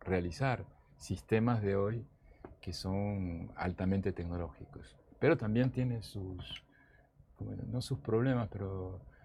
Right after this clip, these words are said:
eh, sus límites o, o esos border-, en esos bordes en la cual no se sabe si es algo, es muy dudoso, ¿no? Como yo dije, el caso del personaje, pero también hay el caso de,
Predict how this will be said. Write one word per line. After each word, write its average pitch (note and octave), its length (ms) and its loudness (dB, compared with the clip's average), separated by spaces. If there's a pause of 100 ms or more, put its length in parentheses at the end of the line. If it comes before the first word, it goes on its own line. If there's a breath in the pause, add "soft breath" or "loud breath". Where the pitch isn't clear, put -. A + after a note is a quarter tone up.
(420)
eh, - 220 -8
sus F#2+ 300 -2
límites C3+ 920 4
o, F2+ 840 -4 (320)
o F#2 160 8
esos A2 260 4
border-, A2+ 640 6
en G#2+ 160 6
esos A2 300 4
bordes B2 320 8
en A2 80 4
la G2 120 2
cual A#2 260 4
no A2 80 4
se G#2 180 -2
sabe B2 420 2
si - 360 -6
es G2 160 -4
algo, G2+ 440 2 (920 soft breath)
es F2+ 100 -6
muy G2+ 240 2
dudoso, G#2 560 6
¿no? F#2+ 140 -2
Como F2+ 140 -4
yo F2+ 120 -2
dije, F#2+ 200 -2
el F2+ 80 0
caso G2+ 300 0
del F#2+ 160 2
personaje, A2+ 720 2
pero G#2+ 200 0
también G2 340 2
hay F#2 360 2 (420)
el F2 160 -2
caso G#2 360 2
de, F#2 500 -4